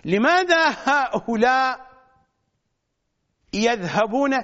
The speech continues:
بعكس ما يذهب إليه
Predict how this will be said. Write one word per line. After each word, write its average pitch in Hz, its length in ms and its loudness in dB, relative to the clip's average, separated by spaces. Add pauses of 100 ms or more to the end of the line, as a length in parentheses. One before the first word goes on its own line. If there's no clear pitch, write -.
(300)
بعكس 214 840 -4 (1700)
ما 190 200 -2
يذهب 190 460 -2
إليه 190 500 -2